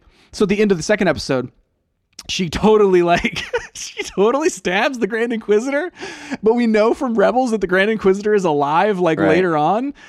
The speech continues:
Speaker 1: Like, wh-,
Speaker 2: Well,
Speaker 1: like
Speaker 2: we know he's alive and she's not around, at least in Rebels.
Speaker 1: Yeah, and that's the other thing. Like, there's so many Inquisitors that,
Speaker 2: I
Speaker 1: like,
Speaker 2: mean,
Speaker 1: there's
Speaker 2: she's a
Speaker 1: so many
Speaker 2: problem.
Speaker 1: diff-,
Speaker 2: Like, I
Speaker 1: different
Speaker 2: mean,
Speaker 1: sets.
Speaker 2: if I'm one of the other Inquisitors, man, I mean, she's a, she's a, you gotta take care of her now. Like, she's a problem.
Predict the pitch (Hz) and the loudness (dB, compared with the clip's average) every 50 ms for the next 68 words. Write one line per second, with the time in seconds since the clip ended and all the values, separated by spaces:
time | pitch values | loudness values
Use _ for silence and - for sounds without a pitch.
0 | - - _ 196 196 190 180 - 170 - - _ _ - _ _ - 175 185 202 | -20 -8 _ 2 2 2 2 -2 -8 -16 -20 _ _ -20 _ _ -6 -4 -4 -4
1 | 254 262 247 - - - 214 208 208 202 - 107 110 113 110 - 135 - 135 123 | -6 -8 -10 -8 -8 -8 -4 0 2 2 2 2 2 0 -2 -2 -2 -4 -4 -2
2 | 113 110 101 101 95 95 95 92 92 92 - - 117 104 - - 107 101 98 92 | -2 -2 0 0 0 0 0 -2 -6 -8 -8 -10 -10 -10 -6 -4 -2 -2 -2 -2
3 | 92 95 95 95 92 92 82 87 95 92 - - 85 85 87 95 98 92 87 80 | -2 -2 -2 -2 -4 -4 -4 -6 -6 -8 -8 -10 -8 -4 -2 -2 -2 -2 -2 -4
4 | 80 85 - - - _ _ _ - - _ - 254 294 285 254 233 208 202 208 | -6 -6 -8 -12 -20 _ _ _ -20 -16 _ -2 0 2 2 4 2 2 0 0
5 | 247 247 - - 247 240 233 214 190 202 180 175 165 - 170 170 170 160 - - | -2 -2 -2 -2 -2 0 0 0 0 -2 -2 -2 -2 0 0 0 0 0 -2 -4
6 | 214 214 220 214 202 185 160 - 180 185 180 180 185 180 160 139 151 147 - 135 | -4 -2 -2 -2 -2 -4 -2 -2 -2 -2 -2 0 -2 -2 0 -2 -4 -2 0 0
7 | 143 143 139 135 127 - - _ _ _ - 185 165 175 - 233 170 - - - | 2 2 0 0 -4 -10 -16 _ _ _ -8 -2 0 0 2 2 0 0 2 4
8 | 120 247 - 110 - 76 - 180 - - _ _ _ _ _ - - 120 113 110 | 4 4 4 2 0 -2 -2 -4 -4 -6 _ _ _ _ _ -4 0 0 2 2
9 | 208 - 123 120 117 113 107 101 160 156 135 120 - _ - - - - - 117 | 2 0 0 0 -2 -2 -2 -2 0 0 0 -2 -4 _ -18 -18 -18 -8 -6 -2
10 | 113 139 143 156 160 151 143 135 131 127 127 127 120 104 95 - 135 135 127 117 | 2 2 2 2 2 0 0 2 2 2 2 0 -2 -4 -2 0 0 0 0 -2
11 | 104 98 90 78 95 92 92 90 87 90 101 101 - - 143 139 131 135 127 117 | -4 -4 -4 -6 -6 -6 -6 -4 -4 -4 -4 -4 -4 -4 -4 -4 -4 -4 -6 -4
12 | - 151 143 147 143 - 139 135 147 139 135 135 151 143 - 160 175 180 127 101 | -4 -6 -6 -6 -6 -6 -4 -2 -2 -2 -2 -2 -4 -4 -2 -2 -2 -2 -2 -2
13 | 95 82 80 73 71 71 78 67 90 104 104 - 640 - 147 147 - - - 110 | -4 -6 -6 -6 -6 -8 -6 -6 -6 -6 0 0 0 0 2 0 -2 0 0 0
14 | 98 107 120 98 78 - - - | 0 0 0 -2 -4 -10 -12 -18